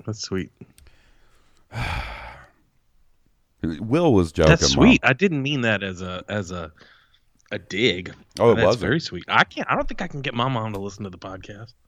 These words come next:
Speaker 1: Of course, my mom would probably be vastly disappointed in my language.
Speaker 2: Yeah. Yeah, I, you know.
Speaker 1: Your parents are a little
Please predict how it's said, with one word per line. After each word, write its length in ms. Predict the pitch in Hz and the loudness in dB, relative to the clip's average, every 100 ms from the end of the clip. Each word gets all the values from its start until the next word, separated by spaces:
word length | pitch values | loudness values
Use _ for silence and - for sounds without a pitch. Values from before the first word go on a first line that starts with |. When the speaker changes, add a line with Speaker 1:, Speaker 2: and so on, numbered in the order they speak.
| _ _ _ _ _ _ _ _ _ _ _ - - - _ _ _ _ _ - - _ - | _ _ _ _ _ _ _ _ _ _ _ -20 -20 -20 _ _ _ _ _ -20 -20 _ -12
Speaker 1:
Of 120 | 104 - | -12 -6
course, 260 | 110 104 | -2 0
my 140 | 104 104 | 2 2
mom 200 | 95 90 | 2 -4
would 140 | 85 | -4
probably 380 | 104 92 90 87 | 0 0 0 -4
be 60 | 87 | -8
vastly 520 | 92 87 85 - 87 | -8 -6 -4 -6 -8
disappointed 640 | 85 - 85 90 87 82 | -8 -10 -8 -6 -4 -4
in 100 | 85 | -4
my 140 | 85 82 | -4 -4
language. 560 | 87 87 85 82 - - _ _ _ _ _ _ | -4 -4 -4 -6 -8 -12 _ _ _ _ _ _
Speaker 2:
Yeah. 400 | 123 127 127 120 - - _ _ _ _ _ _ _ | -8 0 2 2 0 -10 _ _ _ _ _ _ _
Yeah, 300 | - 98 101 | 0 4 6
I, 100 | 98 120 | 8 6
you 320 | - 131 147 | 4 0 2
know. 220 | 98 95 - _ _ _ _ _ _ _ - - - - | 4 2 -2 _ _ _ _ _ _ _ -20 -20 -8 2
Speaker 1:
Your 80 | 131 | 6
parents 400 | 160 156 135 - | 8 8 6 4
are 40 | |
a 40 | 107 | 4
little 420 | 107 95 87 | 6 4 2